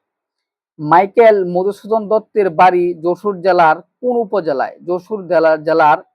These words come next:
কৈশবপুর, কৈশবপুর উপজেলার বা কেশবপুর উপজেলায় তিনি জন্মগ্রহণ করেছিলেন। মধুসূদন খ্রিস্ট ধর্মে দীক্ষিত হন, দীক্ষিত হন বা মাইকেল মধুসূদন খ্রিস্ট ধর্ম গ্রহণ করেন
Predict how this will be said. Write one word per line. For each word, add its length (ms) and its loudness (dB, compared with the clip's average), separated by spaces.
কৈশবপুর, 800 -2
কৈশবপুর 880 -4
উপজেলার 560 -4
বা 160 -2
কেশবপুর 720 -6
উপজেলায় 500 -4
তিনি 260 -12
জন্মগ্রহণ 580 -6
করেছিলেন। 520 -6
মধুসূদন 760 2
খ্রিস্ট 440 -8
ধর্মে 380 -2
দীক্ষিত 460 -10
হন, 600 -2
দীক্ষিত 460 -10
হন 500 -2
বা 380 2
মাইকেল 680 -2
মধুসূদন 800 -4
খ্রিস্ট 420 -8
ধর্ম 380 -2
গ্রহণ 320 -6
করেন 400 2